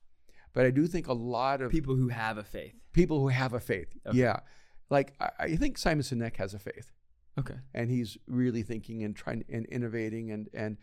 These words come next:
Speaker 2: His book, Leaders Eat Last, is one of my favorites.
Speaker 1: y-, you know, and, and I think that, you know, he is, I, I, I think, um, Malcolm Gladwell has a faith. His parents, I think, were Pentecostal pastors. And
Speaker 2: Wh-, what's his most recent, his recent book, Mistaken for Strangers?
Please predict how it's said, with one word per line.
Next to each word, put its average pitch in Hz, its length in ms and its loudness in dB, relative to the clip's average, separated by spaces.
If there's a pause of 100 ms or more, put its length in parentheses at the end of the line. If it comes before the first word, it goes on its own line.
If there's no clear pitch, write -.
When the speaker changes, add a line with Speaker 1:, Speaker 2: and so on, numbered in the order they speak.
Speaker 2:
His 123 140 0
book, 143 200 0
Leaders 113 300 -2
Eat 107 100 -6
Last, 92 340 -6
is 85 100 -16
one 101 100 -10
of 90 40 -10
my 101 60 -10
favorites. 101 380 -12 (140)
Speaker 1:
y-, 139 160 0
you 143 120 2
know, 131 300 2
and, 123 240 -4 (580)
and 127 120 4
I 127 100 2
think 165 220 -4
that, 135 200 -4
you 135 120 -2
know, 120 140 -2
he 127 420 0
is, - 280 -2 (120)
I, - 100 -4
I, - 200 -2 (120)
I 165 40 4
think, 208 440 -4
um, 120 340 -6
Malcolm 127 340 -2
Gladwell 107 500 -4 (440)
has 107 220 -2
a 110 40 -10
faith. - 260 -8
His 110 140 -8
parents, 110 400 -6
I 98 60 -8
think, 104 160 -8
were 104 60 -6
Pentecostal 104 800 -8 (140)
pastors. - 540 -6
And - 180 -4
Speaker 2:
Wh-, 135 100 -12
what's 151 200 -2
his 170 140 2
most 156 220 2
recent, 123 460 0
his 110 260 -2
recent 107 280 -2
book, - 100 -6
Mistaken 110 360 -6
for 110 100 -12
Strangers? 117 460 -10